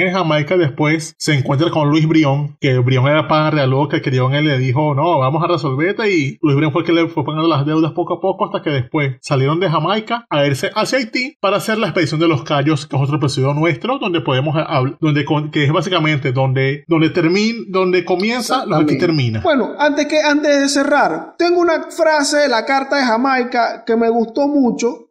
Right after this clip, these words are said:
Speaker 2: porque parece que Simón Bolívar está ahorita ahí en Jamaica escribiéndola.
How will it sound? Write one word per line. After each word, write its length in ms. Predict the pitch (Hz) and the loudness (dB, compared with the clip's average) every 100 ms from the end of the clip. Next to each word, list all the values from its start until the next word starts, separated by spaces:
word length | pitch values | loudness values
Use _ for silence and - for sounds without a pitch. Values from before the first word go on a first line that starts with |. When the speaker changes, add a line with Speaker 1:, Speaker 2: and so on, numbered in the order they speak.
| - | -4
Speaker 2:
porque 360 | 254 269 277 269 | -2 0 0 0
parece 800 | 277 277 277 247 - 262 247 247 | 2 2 2 2 0 -2 -2 -2
que 540 | 247 247 240 226 - - | 0 4 4 2 -2 -10
Simón 420 | - 247 247 247 | -4 0 0 2
Bolívar 500 | 240 240 277 269 254 | 2 2 2 2 2
está 320 | 226 220 240 | -2 0 0
ahorita 680 | 247 254 285 285 240 220 190 | 2 2 0 0 0 2 2
ahí 160 | 214 226 | 0 0
en 80 | 233 | -2
Jamaica 360 | 226 226 226 | -2 -2 -2
escribiéndola. 640 | 226 190 180 165 143 135 | -4 -4 -2 -2 -4 -8